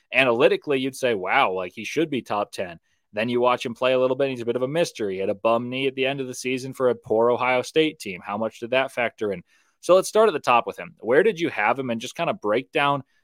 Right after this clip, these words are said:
strengths and weaknesses for Bryce Sensabaugh, because he is a relatively unknown. Like, Jazz fans probably know what he brings to the table,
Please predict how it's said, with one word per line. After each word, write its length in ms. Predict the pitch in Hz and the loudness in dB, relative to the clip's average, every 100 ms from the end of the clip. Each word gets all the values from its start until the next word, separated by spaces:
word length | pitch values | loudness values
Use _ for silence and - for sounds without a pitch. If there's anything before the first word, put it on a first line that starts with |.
| _ _ _ | _ _ _
strengths 520 | - - 117 147 147 | -12 0 2 2 -2
and 100 | 120 | -2
weaknesses 540 | 107 113 131 135 131 | -2 -4 -6 -4 -4
for 160 | - 113 | -2 -2
Bryce 240 | 110 110 | 0 -2
Sensabaugh, 300 | 113 113 135 | -4 -2 -2
because 380 | 113 107 127 135 | -2 -2 -2 -2
he 200 | 131 - | -6 -6
is 180 | 113 131 | 0 2
a 80 | 127 | 2
relatively 540 | 113 113 110 117 107 | 2 2 2 -2 -2
unknown. 400 | 98 107 110 98 | -4 -4 -6 -6
Like, 160 | 87 101 | -8 -8
Jazz 320 | 127 135 170 | -2 0 -2
fans 260 | 160 151 135 | -4 -6 -6
probably 400 | - 120 127 131 | -2 0 0 0
know 200 | 123 120 | 2 2
what 100 | 113 | 0
he 80 | 95 | -2
brings 300 | 110 117 - | -6 -6 -10
to 80 | |
the 20 | 95 | -12
table, 440 | 101 117 180 | -8 -6 -6